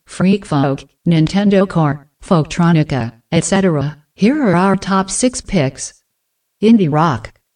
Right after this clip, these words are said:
Indie rock or independent rock is sometimes also called college rock because many of the earliest indie rock bands like R E M, the Stone Roses,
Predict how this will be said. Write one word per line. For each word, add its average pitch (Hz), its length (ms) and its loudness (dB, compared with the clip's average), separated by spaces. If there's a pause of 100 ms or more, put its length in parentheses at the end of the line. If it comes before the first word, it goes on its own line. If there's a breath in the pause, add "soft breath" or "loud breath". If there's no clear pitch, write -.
(220)
Indie 196 320 4
rock 185 260 0
or 208 120 4
independent 180 640 4
rock 180 320 0
is 175 100 2
sometimes 202 640 2
also 233 340 2
called 196 420 0
college 170 380 0
rock 185 380 0
because 170 360 0
many 214 360 4
of 185 100 0
the 202 200 4
earliest 254 500 2
indie 185 280 4
rock 170 240 0
bands 147 440 0
like 151 180 -2
R 196 140 0
E 208 100 4
M, 170 480 0 (140)
the 190 100 2
Stone 208 380 2
Roses, 175 600 2